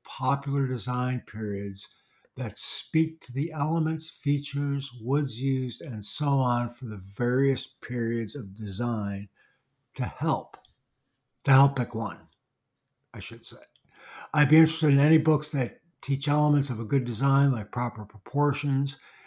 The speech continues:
and similar for furniture building, so I can design and build a well-balanced piece. There's so much, it, there is so much, it might be impossible to put that all in a book, but you all offer good insight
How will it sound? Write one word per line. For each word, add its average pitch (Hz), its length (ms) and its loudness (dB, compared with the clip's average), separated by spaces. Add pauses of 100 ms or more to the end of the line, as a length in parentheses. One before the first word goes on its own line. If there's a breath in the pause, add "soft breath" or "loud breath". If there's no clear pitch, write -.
(100)
and 107 180 -8
similar 156 440 2
for 139 180 -8
furniture 160 540 0
building, 147 460 2
so 131 180 -4
I 123 140 -2
can 113 180 -6
design 127 520 0
and 120 260 -6
build 123 280 -4
a 117 60 -6
well-balanced 110 840 -6
piece. - 440 0 (480 soft breath)
There's 123 260 -2
so 175 460 4
much, 165 420 4 (100)
it, 135 160 -10 (880)
there 143 180 -2
is 196 200 6
so 185 220 2
much, 170 360 4
it 165 80 0
might 160 240 6
be 156 100 2
impossible 143 840 2
to - 60 -12
put 139 200 -6
that 135 160 -2
all 123 260 -2
in 110 60 -6
a 101 40 -8 (120)
book, 151 280 0 (500 soft breath)
but 170 160 -10
you 135 120 0
all 139 180 8
offer 127 240 2
good 131 200 0
insight 135 640 2